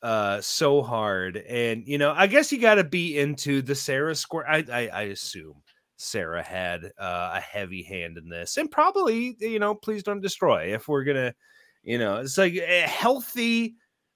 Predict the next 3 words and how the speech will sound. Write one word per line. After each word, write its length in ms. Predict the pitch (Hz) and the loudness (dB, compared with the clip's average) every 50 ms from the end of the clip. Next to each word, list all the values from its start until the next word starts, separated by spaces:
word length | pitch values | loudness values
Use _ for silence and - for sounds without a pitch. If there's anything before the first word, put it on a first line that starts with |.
| _ _ | _ _
uh, 220 | - 156 151 165 165 | 2 4 6 6 4
gory, 1080 | 151 143 123 113 147 160 165 170 185 185 190 202 208 208 202 196 196 196 196 190 - _ _ _ _ - | 2 -4 -4 0 4 4 6 8 6 8 8 6 6 4 2 0 -4 -4 -6 -8 -12 _ _ _ _ -20
violent 840 | 101 107 98 101 123 135 139 151 175 175 175 175 180 170 160 147 | -18 -18 -4 0 2 2 2 2 0 -2 -2 -2 -2 -2 -2 -6